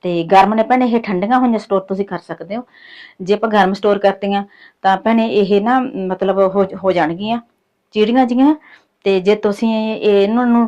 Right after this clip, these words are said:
ਠੰਡੀਆਂ ਕਰਕੇ ਸਟੋਰ ਕਰੋਗੇ ਤਾਂ ਇਹ ਕੜਕਵੇਂ ਕੜਕਵੇਂ ਇਸੇ ਤਰ੍ਹਾਂ ਹੀ ਰਹਿਣਗੀਆਂ। ਤੇ ਬਹੁਤ ਟੇਸਟੀ ਹੁੰਦੀਆਂ ਨੇ, ਘਰੇ ਬਣਾਇਓ ਤੇ ਬੱਚਿਆਂ ਨੂੰ ਖਵਾਇਓ। ਤੇ ਬਸ ਭੈਣੇ ਆਪਣੀ ਵੀਡੀਓ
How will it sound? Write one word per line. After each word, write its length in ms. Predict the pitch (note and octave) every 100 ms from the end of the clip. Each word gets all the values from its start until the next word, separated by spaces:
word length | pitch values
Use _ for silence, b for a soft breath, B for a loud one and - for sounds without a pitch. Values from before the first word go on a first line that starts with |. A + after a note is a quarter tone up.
| A#3
ਠੰਡੀਆਂ 340 | F#3+ F3+ B3
ਕਰਕੇ 260 | B3+ G#3+ G3+
ਸਟੋਰ 240 | - G3
ਕਰੋਗੇ 420 | F#3+ F#3+ F#3 F3+ F3+
ਤਾਂ 180 | G#3
ਇਹ 320 | - G3 G3 - _
ਕੜਕਵੇਂ 420 | G3 G3 B3 A#3+
ਕੜਕਵੇਂ 400 | A3+ F#3+ - F#3
ਇਸੇ 160 | F#3 F3+
ਤਰ੍ਹਾਂ 180 | - G3
ਹੀ 60 |
ਰਹਿਣਗੀਆਂ। 460 | D#3+ D3+ D3+ D3+ D#3 - b b b b b b _ F#3+
ਤੇ 60 |
ਬਹੁਤ 220 | F3 F#3
ਟੇਸਟੀ 280 | G#3+ G#3 A#3+
ਹੁੰਦੀਆਂ 320 | A3+ G#3+ G#3+ G#3+
ਨੇ, 80 |
ਘਰੇ 200 | G3+ G#3
ਬਣਾਇਓ 380 | E3 D3+ D3+ F#3
ਤੇ 100 | G3
ਬੱਚਿਆਂ 300 | F#3 F3 F3
ਨੂੰ 80 | F3
ਖਵਾਇਓ। 520 | - D#3+ D3+ G3 A#3+ b b b b _
ਤੇ 540 | F#3 F3 F3 E3+ F3 E3+ B E3+
ਬਸ 280 | F3+ F#3+ -
ਭੈਣੇ 260 | A#3 A3+ A3 b b b _ -
ਆਪਣੀ 240 | E3+ G3+
ਵੀਡੀਓ 380 | F#3+ G3 G#3+ A#3